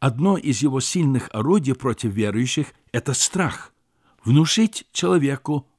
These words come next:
боязнь, страх. А посмотрите, сколько раз в Библии Бог говорит:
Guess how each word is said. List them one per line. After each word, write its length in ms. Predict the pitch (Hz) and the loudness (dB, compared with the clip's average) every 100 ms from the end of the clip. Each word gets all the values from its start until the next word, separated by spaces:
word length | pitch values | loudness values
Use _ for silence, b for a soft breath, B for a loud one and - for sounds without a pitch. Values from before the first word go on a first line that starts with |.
| _ | _
боязнь, 680 | 110 175 156 82 - 90 73 | 2 4 4 -2 -6 -10 -10
страх. 640 | - - 151 - - - _ _ _ b b b b b | -10 -6 -6 -6 -10 -20 _ _ _ b b b b b
А 100 | - | -4
посмотрите, 540 | 135 160 196 226 202 180 | -2 0 0 0 0 0
сколько 320 | 185 165 156 | 0 -2 -2
раз 220 | 156 113 | -2 -4
в 40 | 113 | -4
Библии 300 | 156 131 131 | -4 -2 -2
Бог 300 | 113 139 104 | -2 -2 -2
говорит: 400 | 131 131 123 | -2 -2 -4